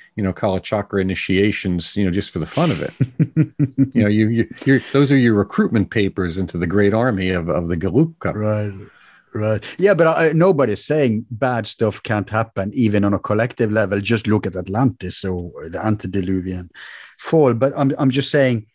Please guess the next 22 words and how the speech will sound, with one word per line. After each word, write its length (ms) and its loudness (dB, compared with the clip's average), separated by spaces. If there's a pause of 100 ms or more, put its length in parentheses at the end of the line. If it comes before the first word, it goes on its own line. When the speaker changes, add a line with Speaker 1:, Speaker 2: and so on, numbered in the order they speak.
(180)
Speaker 2:
this 240 0
notion, 640 2
that 260 0
what's 160 0
special 540 0
with 140 2
the 100 0
Abrahamic 560 0
is 140 -2
that 200 -2 (320)
it's 240 2
now 260 4
or 140 4
never. 380 2
This 280 2
is 180 2
it. 220 0
Speaker 1:
Right. 240 2 (200)
Speaker 2:
And 180 4
it 220 6
influences 760 4
us. 280 0